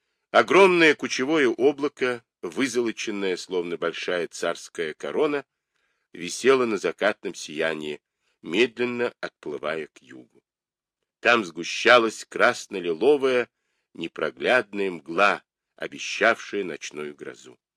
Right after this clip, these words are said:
У крыльца и калитки гомонили казаки, уезжавшие вместе с командиром в часть.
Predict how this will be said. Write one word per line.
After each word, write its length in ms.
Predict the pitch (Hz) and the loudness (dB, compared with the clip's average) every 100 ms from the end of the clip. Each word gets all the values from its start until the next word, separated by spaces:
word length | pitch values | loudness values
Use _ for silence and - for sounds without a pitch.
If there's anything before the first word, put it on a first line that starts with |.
| _ _ _ _ _ _ _ _ _ _ _ _ | _ _ _ _ _ _ _ _ _ _ _ _
У 100 | 131 | -4
крыльца 460 | - 170 170 208 233 | 2 2 2 4 4
и 20 | |
калитки 480 | - 135 185 - 143 | 4 0 0 -4 -8
гомонили 500 | 104 104 101 104 92 | -2 0 0 -2 -4
казаки, 600 | - 87 82 - 165 196 | -4 -4 -4 -4 -6 -6
уезжавшие 800 | - 107 95 - 160 165 - 151 | -6 -8 -6 0 0 -2 -8 -8
вместе 460 | 104 113 170 - 107 | -4 -2 -4 -6 -16
с 100 | - | -12
командиром 580 | 101 87 78 92 101 87 | -8 -6 -6 -6 -8 -10
в 60 | |
часть. 540 | - - 65 - _ | -10 -8 -10 -14 _